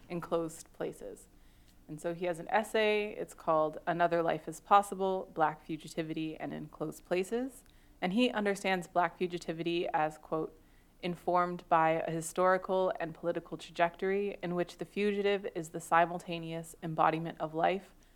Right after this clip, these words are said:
culture, and pathways to freedom on the one hand, and the singular exposure of the state as a tenuous system of unstable structures constantly teetering on the brink of illegitimacy on the other."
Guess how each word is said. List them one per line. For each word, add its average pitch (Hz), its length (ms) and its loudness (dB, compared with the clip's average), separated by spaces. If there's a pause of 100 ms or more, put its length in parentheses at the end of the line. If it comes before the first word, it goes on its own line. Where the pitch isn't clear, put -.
(120)
culture, 170 560 2
and 165 180 -2
pathways 170 560 2
to - 80 -10
freedom 185 640 0
on 185 140 0
the 185 80 -2
one 170 160 0
hand, 175 380 -6 (220)
and 170 160 2
the 180 40 2
singular 202 400 4
exposure 180 540 2
of 160 180 2
the 170 100 -2
state - 440 -4
as 180 120 6
a 180 60 4
tenuous 185 440 0
system 165 540 0 (100)
of 165 180 0
unstable 165 500 -2
structures 185 680 -2
constantly 208 540 2
teetering 165 480 -2
on 160 140 -2
the 160 60 -4
brink 160 300 -4
of 156 100 -10
illegitimacy 160 880 -2
on 147 160 -12
the 139 100 -10
other." - 280 -10